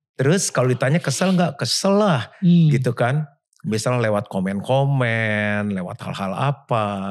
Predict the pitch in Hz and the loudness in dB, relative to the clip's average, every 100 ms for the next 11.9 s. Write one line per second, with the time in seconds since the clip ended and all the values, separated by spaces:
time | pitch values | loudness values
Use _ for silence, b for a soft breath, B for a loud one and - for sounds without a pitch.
0 | 98 104 104 _ b b b _ 113 110 | -6 -8 -12 _ b b b _ 0 0
1 | 107 107 110 - - 196 123 117 123 113 | 0 -2 -4 -4 -4 -2 0 -2 -2 -4
2 | 107 - - 107 117 160 - 143 160 117 | -4 -4 -4 -2 0 0 -2 -2 -2 -2
3 | 110 98 - - 160 135 113 - - 120 | -2 -2 -6 -4 -4 -2 -6 -6 -4 -2
4 | 117 117 - - 107 101 90 95 101 98 | -4 -6 -10 -4 -2 -2 -2 -4 -4 -4
5 | 131 131 95 95 - b b b _ 147 | -2 0 -2 -6 -12 b b b _ -2
6 | 135 110 110 104 101 107 - 110 110 120 | 0 0 0 -4 -6 -8 -6 -2 0 -2
7 | - 107 104 104 101 101 175 151 143 135 | -4 -4 -2 -2 -2 -2 2 2 4 2
8 | 131 135 123 123 120 127 208 247 120 107 | -2 -2 0 0 0 0 0 -2 -2 -2
9 | 104 98 95 110 101 101 127 190 147 95 | 0 -2 -2 -2 0 0 0 0 0 0
10 | 110 - 285 - _ _ - 101 101 87 | -2 -2 -6 -8 _ _ -12 -6 -6 -4
11 | 98 - 104 - - 98 87 - 98 | -6 -4 -6 -6 -6 -4 -6 -6 -8